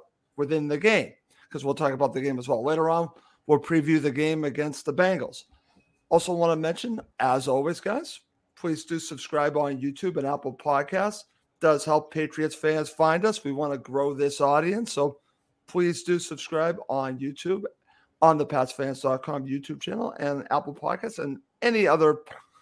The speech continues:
podcast app that you have. Okay, guys, let's get to it. We're gonna talk about the game, but, uh, I'm not gonna pull any punches, guys, and this is not something that I normally do. Uh, this is not a Russ's rant. This is gonna be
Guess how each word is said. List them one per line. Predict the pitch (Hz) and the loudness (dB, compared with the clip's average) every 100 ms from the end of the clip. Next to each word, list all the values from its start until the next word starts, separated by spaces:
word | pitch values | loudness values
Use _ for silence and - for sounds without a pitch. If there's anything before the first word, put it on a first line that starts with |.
| _ _ | _ _
podcast | 175 165 160 160 151 147 | 4 4 4 2 2 2
app | 147 147 | 2 0
that | 147 135 | -2 -2
you | 135 | -2
have. | 127 92 - _ _ | -6 -10 -14 _ _
Okay, | 180 185 185 | -4 -2 0
guys, | 160 151 151 - - _ _ _ _ | 4 4 2 -4 -16 _ _ _ _
let's | 175 190 | 2 4
get | - 190 | 2 0
to | 190 | 2
it. | 165 | 2
We're | 170 | 2
gonna | 226 226 | 2 0
talk | - 175 170 | 4 4 4
about | 170 160 156 | 4 2 2
the | 143 | -2
game, | 151 165 175 - _ _ _ _ | -2 -2 -6 -14 _ _ _ _
but, | - 180 | 6 10
uh, | 185 185 185 | 10 10 8
I'm | 185 202 | 4 2
not | 226 | 4
gonna | 208 190 | 2 -2
pull | 180 196 | 0 0
any | 180 | 0
punches, | 175 170 - 127 | -2 -4 -4 -4
guys, | 160 147 143 - | 2 2 2 -2
and | - 156 151 | 0 0 0
this | 151 170 190 | -2 -4 -4
is | 156 - - _ _ _ | -6 -8 -16 _ _ _
not | 165 175 196 | 2 4 4
something | - 190 180 180 175 165 | 2 0 0 -2 -4 -2
that | 156 151 151 143 - _ _ _ _ | 2 2 2 0 -4 _ _ _ _
I | 151 151 143 | 6 6 4
normally | 139 160 175 165 156 | 2 4 4 4 2
do. | 135 151 202 202 - | 6 6 6 0 0
Uh, | 147 147 | 4 4
this | 139 175 - | 4 -2 -4
is | 180 | 0
not | 180 190 | 6 6
a | |
Russ's | 160 156 156 160 127 | 8 4 4 -2 -2
rant. | 147 180 190 | 0 -2 -4
This | 147 | -10
is | 147 131 | -12 -8
gonna | 160 156 | -6 -4
be | 135 151 147 | -2 0 -2